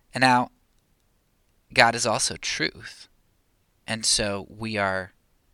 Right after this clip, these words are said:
I would argue, to comport with that in all circumstances. And that right there, if truthfulness, i-, if truth is part of God's character,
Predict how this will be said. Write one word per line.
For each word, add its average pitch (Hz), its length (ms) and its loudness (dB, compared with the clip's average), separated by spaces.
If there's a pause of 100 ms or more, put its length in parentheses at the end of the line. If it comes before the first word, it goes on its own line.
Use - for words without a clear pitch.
I 101 120 -6
would 92 120 -6
argue, 90 480 -8 (340)
to - 120 -12
comport - 380 -14
with - 140 -12
that 90 260 -4 (160)
in 95 140 -12 (100)
all 92 180 -8
circumstances. - 1000 -12 (640)
And 101 220 -12
that 135 240 4
right 107 240 -4
there, 127 560 0
if 107 140 -12
truthfulness, - 1000 -6 (220)
i-, 101 220 -10
if 98 200 -12
truth - 320 -6
is 101 100 -6
part - 320 -6
of 101 120 -12
God's 101 360 -4
character, - 760 -10